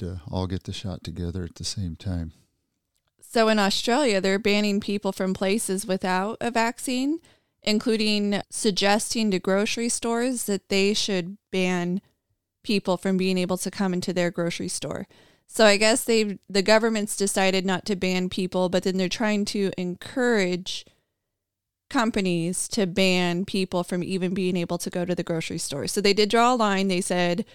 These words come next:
Speaker 2: "People without a vaccine cannot go anywhere except to the grocery store." But hey, grocery store owners, nod, nod, wink, wink, you can ban 'em.
Speaker 1: Wow.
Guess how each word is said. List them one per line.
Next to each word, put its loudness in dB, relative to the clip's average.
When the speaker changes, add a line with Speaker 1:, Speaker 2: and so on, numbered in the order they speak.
Speaker 2:
"People 2
without 2
a 2
vaccine 0
cannot -2
go -2
anywhere 0
except 4
to 2
the -2
grocery 0
store." -2
But 2
hey, 2
grocery 2
store -2
owners, 0
nod, 2
nod, 0
wink, -2
wink, -2
you -4
can -2
ban 0
'em. -4
Speaker 1:
Wow. -4